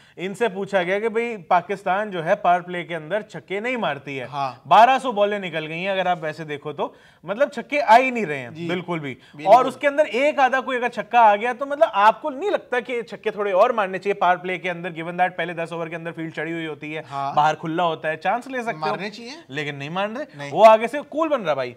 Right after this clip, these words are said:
Speaker 2: हाँ।
Speaker 1: मैच इतने हार चुके हैं, गंदी हारे हार चुके हैं, उसके बाद भाई कूल बन रहा। भाई
Speaker 2: कूल।
Speaker 1: कहता कि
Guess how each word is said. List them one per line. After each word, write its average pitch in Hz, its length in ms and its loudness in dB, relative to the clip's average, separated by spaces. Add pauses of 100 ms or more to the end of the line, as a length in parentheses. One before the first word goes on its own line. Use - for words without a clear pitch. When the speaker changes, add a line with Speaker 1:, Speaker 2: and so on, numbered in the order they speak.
Speaker 2:
हाँ। 160 240 -4
Speaker 1:
मैच 226 240 4
इतने 262 200 2
हार 190 200 2
चुके 170 200 -4
हैं, 240 100 -2
गंदी 214 220 -2
हारे 220 220 4
हार 170 200 0
चुके 165 180 -6
हैं, 294 60 2
उसके 302 140 -4
बाद 277 100 2
भाई 214 160 -2
कूल 359 200 -4
बन 269 100 -2
रहा। 160 120 -4
भाई 262 200 -2
Speaker 2:
कूल। 254 140 0
Speaker 1:
कहता 277 120 -8 (380)
कि 339 280 -2